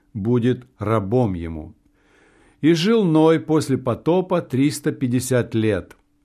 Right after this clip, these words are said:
Всех же дней Ноевых было девятьсот пятьдесят лет, и он умер.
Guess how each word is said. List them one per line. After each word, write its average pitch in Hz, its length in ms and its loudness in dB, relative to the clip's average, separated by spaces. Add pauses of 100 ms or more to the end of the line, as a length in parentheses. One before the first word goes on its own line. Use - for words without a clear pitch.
(100)
Всех 131 300 2
же 117 160 0
дней 131 340 0
Ноевых 170 600 0 (260)
было 143 500 4 (140)
девятьсот 123 760 0
пятьдесят 113 560 -2
лет, 160 480 2 (440)
и 95 260 -10
он 139 500 2 (300)
умер. 92 480 -2